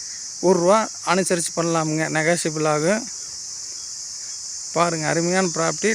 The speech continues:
டபுள் ரோட்டு மேலே யாராவது தேடிட்டு இருந்தீங்கன்னா கான்டாக்ட் பண்ணுங்க. அருமையா இருக்குதுங்க ப்ராப்பர்ட்டி. பாருங்க,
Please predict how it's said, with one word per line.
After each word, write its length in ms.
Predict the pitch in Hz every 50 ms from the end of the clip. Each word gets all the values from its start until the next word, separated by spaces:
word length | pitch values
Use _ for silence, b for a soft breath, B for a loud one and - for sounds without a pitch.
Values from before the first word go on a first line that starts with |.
| 185 160
டபுள் 260 | 165 165 156 196 185 185
ரோட்டு 220 | 185 175 160 165 165
மேலே 140 | 170 180 190 180
யாராவது 260 | 160 160 170 180 165 -
தேடிட்டு 260 | 160 160 160 160 143 151
இருந்தீங்கன்னா 320 | 151 151 151 156 175 185 - -
கான்டாக்ட் 340 | 151 156 165 165 147 147 156
பண்ணுங்க. 260 | 151 147 147 160 180 196 185 B B B B B B B B B B B B - - 156
அருமையா 380 | 156 175 175 175 175 190 190 180
இருக்குதுங்க 340 | 160 156 156 160 160 160 160 147 147
ப்ராப்பர்ட்டி. 360 | 151 151 151 - - 165 196 214 - - B B B B B B B B B B - - - - - - - - - - - 156
பாருங்க, 260 | 151 151 143 139